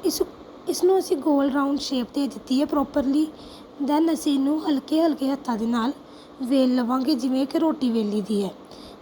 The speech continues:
ਨਾ ਇਹਨੂੰ ਜ਼ਿਆਦਾ ਮੋਟਾ ਰੱਖਿਓ ਤੇ ਨਾ ਜ਼ਿਆਦਾ ਪਤਲਾ ਰੱਖਣਾ ਹੈ, ਕਿਉਂਕਿ ਜੇ ਪਤਲਾ ਰੱਖਾਂਗੇ ਫਿਰ ਉਹ ਸੁੱਕ ਜਾਏਗਾ। ਫਿਰ ਇਹਨੂੰ ਚੰਗੀ ਤਰ੍ਹਾਂ ਵੇਲ ਕੇ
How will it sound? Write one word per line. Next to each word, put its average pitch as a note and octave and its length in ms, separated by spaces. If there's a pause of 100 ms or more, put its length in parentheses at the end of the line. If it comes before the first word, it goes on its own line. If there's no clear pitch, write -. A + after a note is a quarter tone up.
ਨਾ D#4 240
ਇਹਨੂੰ F4 200
ਜ਼ਿਆਦਾ D#4+ 260
ਮੋਟਾ D#4 360
ਰੱਖਿਓ D4+ 400
ਤੇ - 440
ਨਾ D4+ 180
ਜ਼ਿਆਦਾ C#4+ 240
ਪਤਲਾ A#3 360
ਰੱਖਣਾ A3 280
ਹੈ, F3+ 100 (440)
ਕਿਉਂਕਿ D4+ 180
ਜੇ F4 120
ਪਤਲਾ D#4+ 380
ਰੱਖਾਂਗੇ D#4+ 380
ਫਿਰ E4 180
ਉਹ E4+ 60
ਸੁੱਕ - 280
ਜਾਏਗਾ। G#3 340 (580)
ਫਿਰ D4+ 100
ਇਹਨੂੰ E4+ 300 (720)
ਚੰਗੀ D#4 280
ਤਰ੍ਹਾਂ F4+ 180
ਵੇਲ B3 280
ਕੇ C#4 260